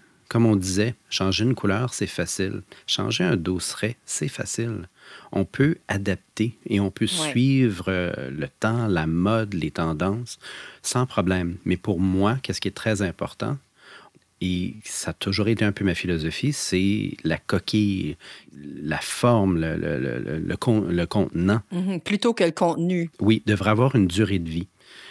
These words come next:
Speaker 1: Une cuisine, c'est un gros investissement, mais c'est certain que je ferai pas une cuisine hyper dernière tendance, à moins que la tendance,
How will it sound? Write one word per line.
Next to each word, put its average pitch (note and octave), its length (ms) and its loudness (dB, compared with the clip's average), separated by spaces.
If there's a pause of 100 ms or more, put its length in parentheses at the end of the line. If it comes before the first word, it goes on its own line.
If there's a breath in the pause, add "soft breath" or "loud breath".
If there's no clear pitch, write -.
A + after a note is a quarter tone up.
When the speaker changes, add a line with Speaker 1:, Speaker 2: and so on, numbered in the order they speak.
(220 loud breath)
Speaker 1:
Une G2 140 2
cuisine, A2 340 4
c'est - 100 0
un G2+ 80 6
gros G2+ 260 4
investissement, F2+ 680 0 (280)
mais F2+ 140 0
c'est - 140 -4
certain G#2 340 -2
que G2 160 -2
je - 80 2
ferai - 140 -6
pas - 140 -2
une A2 100 2
cuisine F#2+ 500 2
hyper G2 400 0
dernière F2 380 0
tendance, D2 720 -6 (100)
à G2+ 100 0
moins G2 360 6
que - 160 0
la E2+ 120 2
tendance, F#2+ 720 0